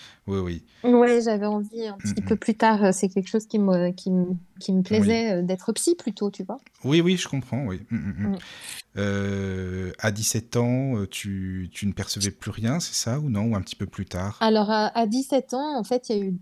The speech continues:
Speaker 2: deux événements qui m'ont aidée à arrêter de perce-, de percevoir.
Speaker 1: Oui.
Speaker 2: C'est, euh, je suis allée dans un, ma mère m'a amenée dans un salon de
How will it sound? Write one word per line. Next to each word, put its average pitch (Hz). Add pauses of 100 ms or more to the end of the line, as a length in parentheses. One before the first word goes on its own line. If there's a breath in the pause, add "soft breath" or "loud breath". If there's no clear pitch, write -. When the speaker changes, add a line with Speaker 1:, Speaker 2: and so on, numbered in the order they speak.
Speaker 2:
deux 269
événements 226
qui -
m'ont 185
aidée 240
à 190
arrêter 196
de 208
perce-, 190 (260)
de 254
percevoir. 214
Speaker 1:
Oui. 110
Speaker 2:
C'est, 240
euh, 214
je -
suis -
allée 233
dans 220
un, 196
ma 208
mère 240
m'a 226
amenée 214
dans 202
un 196
salon 214
de 208